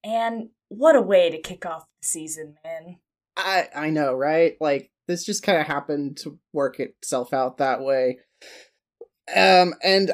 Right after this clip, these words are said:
Speaker 2: I've got plenty of feelings on this. Uh, in fact, I've got so many, I'm gonna have to be really quiet during this next bit because otherwise we'll never get through it. <laughs>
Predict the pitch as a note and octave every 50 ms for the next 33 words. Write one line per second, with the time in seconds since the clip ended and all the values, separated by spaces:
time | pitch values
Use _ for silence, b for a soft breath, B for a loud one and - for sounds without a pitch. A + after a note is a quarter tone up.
0 | - - F3 F3 F3+ F#3+ F#3+ F#3 F#3 - G3 G3 F#3+ F#3 - - - _ _ -
1 | - - E3+ D3+ D#3 D#3 D3+ D3+ - E3 C#3+ C3+ B2+ - - - - D#3+ D#3 D3+
2 | C#3 C#3 - - D#3+ C#3+ C#3 C#3 C3+ C#3 C#3+ C#3 C#3+ C#3+ C3+ C3+ C#3 C#3 C#3+ D3
3 | C#3+ - - - - D3+ - _ - B2 B2+ B2 A2+ - - _ - F#3 F3+ E3+
4 | F#3 F3 E3+ F#3 G3+ B3 A#3+ - - - A#3+ C#4+ B3+ F#3 C#3+ C3 B2+ B2+ A#2+ -
5 | _ _ _ _ - C#3+ D3 F#3 C4+ F4 F#4 - D4+ C#4 B3 A#3+ A3+ A3+ - G#3
6 | E3 D3+ D3 C#3+ D3+ D#3+ E3 E3+ E3+ D3+ - - D#3 C3 C3 C3+ C#3+ D3 C#3+ -
7 | D3+ D3+ C#3+ C#3 C#3 C#3 C#3+ C#3 C#3 B2 - - C3 C3 C3+ C3 - - - D3
8 | C3 C3 B2+ - - _ - C#3+ C#3+ D3+ D3+ - _ _ _ - D3 - - C#3+
9 | C#3 C3+ C3+ C3 B2 B2 A#2+ A#2+ B2+ C3 - - D3+ G#3 A3+ G#3 E3+ D3+ D3 C#3+
10 | C#3 B2+ A2+ A2 - - - - _ - D#3+ B2+ - - D3 E3 E3+ D#3 D#3 E3
11 | F3+ E3 D3+ - D3+ C3+ - - _ - B2+ A#2+ A#2 A2 G#2+ F#2+ F2+ F#2 - _
12 | _ - A3+ - - - B3+ - - G#4 - - - - - A4+ - -